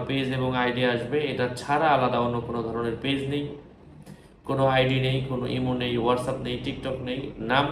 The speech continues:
ছবি দেখে বিভ্রান্ত হওয়া যাবে না। প্রত্যেক ভিডিওতে আলাদা সাবধান করি, সতর্ক করি। যাই হোক, কথা দীর্ঘায়িত না করে মূল আলোচনা শুরু করছি।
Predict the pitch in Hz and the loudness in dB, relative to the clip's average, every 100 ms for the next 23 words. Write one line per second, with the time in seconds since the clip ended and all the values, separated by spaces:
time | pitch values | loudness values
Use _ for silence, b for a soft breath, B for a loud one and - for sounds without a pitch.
0 | - 151 143 139 131 170 165 127 131 127 | 0 0 2 0 -2 -2 -2 -2 -2 0
1 | 123 104 113 113 110 107 107 101 - 147 | 0 0 0 2 2 0 -2 -6 -6 -6
2 | 156 170 151 120 - 143 170 165 165 151 | -4 -2 -2 -4 -2 2 4 2 4 4
3 | 127 - - 127 127 135 139 127 135 156 | 4 0 -2 -2 -2 -2 -2 -4 -6 -4
4 | 190 160 147 139 113 101 104 101 139 160 | -4 -4 -2 -2 -4 -4 -4 0 2 2
5 | 175 - - - - - - - - - | 0 -4 -14 -20 -20 -20 -20 -20 -20 -20
6 | - - - - - - B B B B | -20 -20 -20 -20 -20 -20 B B B B
7 | B B - 143 160 175 175 165 165 156 | B B 0 2 4 4 4 6 6 6
8 | 143 135 131 127 135 101 - 123 156 160 | 4 4 2 2 2 0 -2 2 4 6
9 | 135 123 123 117 110 120 107 104 - - | 6 4 2 -2 -4 -6 -4 -4 -6 -8